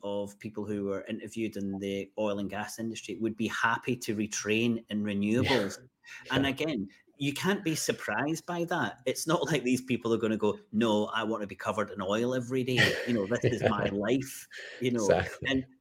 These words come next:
Speaker 1: but again, you will hear this, that, you know, there's so many jobs, as if these jobs just disappear
Speaker 2: Mm-hmm.
Speaker 1: rather
Speaker 2: Mm-hmm.
Speaker 1: than go on and do something else. So it,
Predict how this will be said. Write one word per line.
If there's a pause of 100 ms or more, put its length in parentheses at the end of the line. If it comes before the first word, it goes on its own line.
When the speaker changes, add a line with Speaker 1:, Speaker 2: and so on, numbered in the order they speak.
Speaker 1:
but
again,
you
will
hear
this,
that,
you
know,
there's
so
many
jobs,
as
if
these
jobs
just (480)
disappear
Speaker 2:
Mm-hmm. (100)
Speaker 1:
rather
Speaker 2:
Mm-hmm.
Speaker 1:
than
go
on
and
do
something
else.
So
it,